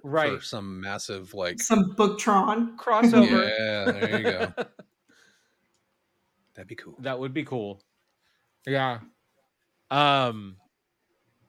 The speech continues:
Speaker 2: yeah, I, I, I love that part of it too. I love that they're i-, in essence expanding the universe and, and giving
Speaker 3: Mm-hmm.
Speaker 2: us different, and, and again, you can always play to the,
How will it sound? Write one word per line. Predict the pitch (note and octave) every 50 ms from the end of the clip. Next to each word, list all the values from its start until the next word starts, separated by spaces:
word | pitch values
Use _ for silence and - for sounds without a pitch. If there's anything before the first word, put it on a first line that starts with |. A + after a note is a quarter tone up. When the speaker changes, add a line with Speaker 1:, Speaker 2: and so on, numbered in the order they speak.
| _ _ _ _ - - _ _ _ _
Speaker 2:
yeah, | - D3+ G#3 A#3+ B3+ E3+ - -
I, | C#3+ D#3+ - -
I, | D#3 F3+ F#3+ G3 - -
I | C#3 E3 F#3+
love | F3 F3+ F#3+ F3 D#3
that | F3+ F3 D3
part | - D#3+ E3+ E3
of | D3 C#3+
it | B2+ -
too. | - F3 E3 C#3 A2+
I | G2+ G2 B2+ C3+
love | C3 C3 C#3+ D3 B2+
that | C#3 C#3+ C#3 -
they're | C#3+ C#3+ C#3+ C#3 C#3 C3+ C3 B2 - - -
i-, | C#3 C#3+ -
in | - C#3+ C#3+ C3+ A#2+ - _ _ _ _ - - _ -
essence | C#3+ C#3+ - B2+ A#2+ - -
expanding | B2+ - - - D3 C3+ B2+ B2+ B2+ B2
the | A#2+ A#2+
universe | A#2+ B2 A#2+ A#2 G2+ A#2 G#2+ G#2 G#2+ - - - -
and, | C3 B2+ B2 A#2+ A#2+ A#2+ A#2 A2 A#2 -
and | A#2+ B2+ B2 A#2+ G#2
giving | B2 B2 G#2+ F#3 F3+
Speaker 3:
Mm-hmm. | A2+ A2 A2+
Speaker 2:
us | - - -
different, | - B2 - - A#2 A2+ A2+ - _ _ - - - - _ -
and, | A3 A#3 B3 A3+ F#3
and | - F3+ G3 G3
again, | E3 G3+ G3+ G3+
you | G3 F3+
can | - F3 E3+
always | - D#3 D#3+ D#3+ E3 E3 D#3 C3+ -
play | - - D3+ D#3+ E3 E3 D#3
to | - - D3+ D#3 D3+ D3+ D3 D3 C#3 C3+ C3+ _ _ _ _ _ _ _ _ _ _ -
the, | C#3 B2 D#3 D3 C#3+ C#3 C3+ C3 B2+ B2 A#2+ A2 -